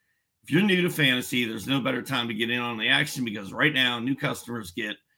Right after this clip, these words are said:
a hundred percent deposit match up to one hundred dollars. So you put a hundred dollars in FanDuel, they give you another hu-, hundred. Playing fantasy for huge cash prizes on FanDuel is fun and exciting.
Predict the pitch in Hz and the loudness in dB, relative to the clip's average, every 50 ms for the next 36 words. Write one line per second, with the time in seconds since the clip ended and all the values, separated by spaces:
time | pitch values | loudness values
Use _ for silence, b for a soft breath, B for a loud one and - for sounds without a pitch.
0 | _ _ _ _ _ _ _ - 117 120 107 - 127 143 156 160 170 156 147 156 | _ _ _ _ _ _ _ -2 0 0 2 2 4 4 4 6 4 2 0 -2
1 | 143 - - 143 135 131 - - - - 127 123 123 117 117 - 110 120 117 120 | -2 -2 0 0 0 0 0 -2 -2 0 2 2 2 2 0 -2 0 0 0 0
2 | 123 - - 107 107 98 90 - 107 101 107 123 123 117 123 127 110 110 104 101 | -2 -6 -8 -8 -8 -8 -8 -8 -8 -4 -2 -2 0 0 0 0 0 -2 -2 -4
3 | 98 104 - - - - - - - _ _ _ _ _ _ _ _ _ _ _ | -6 -6 -8 -10 -14 -16 -20 -20 -20 _ _ _ _ _ _ _ _ _ _ _
4 | - 101 - - 139 139 147 156 147 147 143 139 143 143 143 139 139 139 143 139 | -6 -6 -2 2 4 6 8 8 8 8 6 4 4 6 6 6 4 4 2 2
5 | 135 - 151 143 139 131 123 131 127 127 123 113 110 107 101 113 113 107 107 98 | 2 4 4 4 4 4 4 2 0 -2 -2 -2 -4 -2 -2 -2 0 0 0 -2
6 | 98 101 98 95 92 90 98 90 - _ _ _ _ _ _ - 131 113 - - | -2 -4 -4 -6 -6 -8 -8 -10 -12 _ _ _ _ _ _ -10 -10 -10 -10 -12
7 | - _ _ _ _ _ _ _ _ _ _ _ _ _ _ _ - 180 196 190 | -16 _ _ _ _ _ _ _ _ _ _ _ _ _ _ _ 0 2 2 2
8 | 143 - 208 202 190 180 - - 185 160 143 131 127 120 160 180 160 147 - - | 2 4 4 4 4 4 2 0 0 0 0 -2 -2 0 2 2 2 0 2 2
9 | 143 135 131 - - - 131 131 131 127 131 131 120 107 101 - 107 110 107 98 | 2 2 2 0 -2 0 2 2 2 2 0 -4 -6 -8 -10 -10 -10 -8 -8 -8
10 | - - 151 151 151 147 131 120 120 120 117 - - 101 - 113 104 92 87 - | 0 4 6 6 8 6 6 4 2 -2 -4 -6 -8 -10 -8 -8 -8 -8 -10 -12
11 | - - - - - 165 175 185 185 170 139 123 120 - - - - - 135 127 | -14 -16 -18 -4 2 2 4 4 4 4 2 0 0 -4 -6 -10 0 4 8 8
12 | 127 123 123 110 107 104 110 - | 8 8 8 4 0 -2 -4 -6